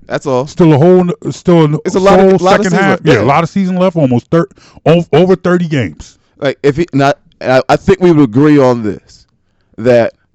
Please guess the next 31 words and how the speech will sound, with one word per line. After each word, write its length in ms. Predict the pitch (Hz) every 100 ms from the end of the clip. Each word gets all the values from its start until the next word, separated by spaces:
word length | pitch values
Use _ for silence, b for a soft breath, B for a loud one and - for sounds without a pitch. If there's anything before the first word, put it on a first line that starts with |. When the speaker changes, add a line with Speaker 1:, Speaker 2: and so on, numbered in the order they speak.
| _ _ -
Speaker 1:
if 140 | 120
he 140 | 156 185
comes 320 | - 160 147
out 220 | 156 156
there 240 | 151 147 143
and 120 | 117
gives 200 | 131 113
max 380 | 107 127 143 - -
effort 460 | 160 156 175 165 _ _ _ _ - _
for 120 | - 139
the 100 | 123
next 220 | 143 -
second 260 | 151 156 143
half 240 | 139 151
of 60 | 135
the 60 |
season, 560 | 135 147 151 151 156 156 _ _ _ _ _ _ _ _ _ _ _ _ _ 82
good 240 | 151 151
game, 300 | 147 147 131
bad 280 | 139 143 127
game, 220 | 135 131
whatever, 320 | 131 131 107
you 120 | 110
won't 180 | 117 120
hear 100 | 117
another 300 | 107 107 104
boo. 280 | 101 92 82 _ _ _ _ _ _ _ _ _ _ _ _ _ _ _ _ _ _ _ _ _ _ _ _ _
Speaker 2:
Y'all 180 | 104 98
ain't 100 | 90
gonna 160 | 92 85
boo 300 | 95 92